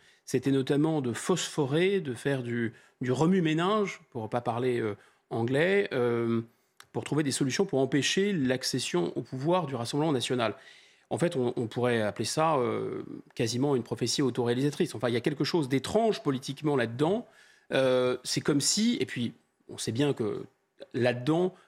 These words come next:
les fuites sont absolument calculées, organisées. Donc le président de la République voulait qu'on sache que, et c'est pas la première fois d'ailleurs,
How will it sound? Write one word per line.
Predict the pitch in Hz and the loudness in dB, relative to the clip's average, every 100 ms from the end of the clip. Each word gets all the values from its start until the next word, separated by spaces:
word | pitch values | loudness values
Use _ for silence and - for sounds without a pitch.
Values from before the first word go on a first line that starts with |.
| - | -2
les | 113 | -2
fuites | - 180 175 | 2 0 0
sont | - 117 | -4 -2
absolument | 110 - 127 131 160 | -2 0 0 2 0
calculées, | - 131 - 147 151 190 | 0 -2 0 0 2 2
organisées. | 135 123 135 151 156 135 - - - _ | 0 0 2 4 2 0 -4 -20 -20 _
Donc | 104 92 - - | -4 -4 -6 -12
le | 120 | -6
président | 120 123 | -2 2
de | 123 | 2
la | 110 | 0
République | 160 151 | -2 -2
voulait | 127 160 160 | 2 2 2
qu'on | 165 123 | 0 -4
sache | - 143 - | -2 -2 -2
que, | - 156 190 - - | 0 2 2 -2 -6
et | 131 | -4
c'est | 123 | 0
pas | 127 170 | 0 0
la | 127 | 2
première | 156 139 131 | 2 2 2
fois | 208 175 | 0 2
d'ailleurs, | 135 165 208 | 2 4 2